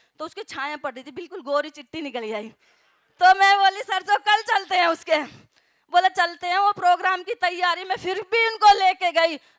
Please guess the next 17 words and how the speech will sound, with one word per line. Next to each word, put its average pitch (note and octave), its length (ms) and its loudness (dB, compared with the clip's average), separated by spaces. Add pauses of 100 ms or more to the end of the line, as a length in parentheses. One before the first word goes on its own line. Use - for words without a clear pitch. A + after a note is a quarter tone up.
आगे E4+ 300 0
से A4 140 -8
बोली, E4 280 0
"डीपू E4+ 280 -12
पे E4 120 -8
लेके D4 280 -6
चलो।" A#3+ 360 -6
बताओ, D4+ 180 0
बोल D#4 340 2
के G4+ 100 -6
बताने F#4 360 -4
से G4 100 -6
आएगा F4 300 0
कि F#4 140 -10
नहीं? A#3 200 -12 (520)
मैं F#4+ 140 2
मेरे G4+ 180 0